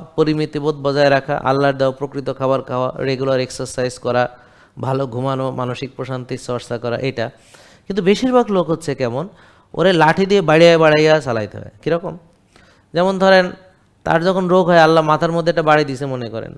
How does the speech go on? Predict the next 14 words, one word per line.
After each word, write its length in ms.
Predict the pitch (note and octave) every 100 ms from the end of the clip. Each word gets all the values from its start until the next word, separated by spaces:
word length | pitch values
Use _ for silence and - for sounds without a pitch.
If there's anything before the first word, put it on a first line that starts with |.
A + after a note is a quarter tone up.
| _
তো 80 | D3
রোগের 260 | E3+ F3+ F3
ঠেলায় 320 | F#3+ F3+ D3+
সে 160 | D3+ D#3
আইস, 200 | C3+ - - _ _ _ _ _ _ _ _ _
তা 80 | D#3+
আইসে 300 | F3 F3+ F#3+
কয়দিন 280 | F3+ F3+ F3
নিয়ম 220 | F3 F3
টিয়ম 160 | F3 F3
মানে 180 | E3+
একটু 140 | E3+ F3
ভালো 240 | D3 F3
লাগে, 300 | F3+ F3 G3